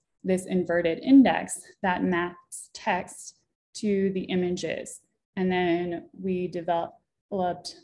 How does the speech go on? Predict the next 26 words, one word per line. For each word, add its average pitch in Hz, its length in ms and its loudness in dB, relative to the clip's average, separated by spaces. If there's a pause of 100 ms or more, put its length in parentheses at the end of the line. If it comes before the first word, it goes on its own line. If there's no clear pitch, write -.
(160)
um, 165 560 0 (540)
a 185 60 -4
capability 170 1000 -2 (100)
for, 160 680 -6 (460)
uh, 156 500 -2
or, 165 240 -4
like, 156 140 -6
a 165 60 -10
demonstration 165 840 -4
for 160 580 -6
users 165 520 -6
to 156 420 -6 (260)
retrieve 185 420 -2
those 160 260 -2
images 156 460 -4
with 160 140 -8
the - 80 -8
free 156 200 -10
text - 420 -16 (120)
query. - 400 -6 (760)
Um, 175 400 2
we 190 220 2
also 226 520 4
implemented 165 840 -4
this 175 260 -4
image 170 360 -4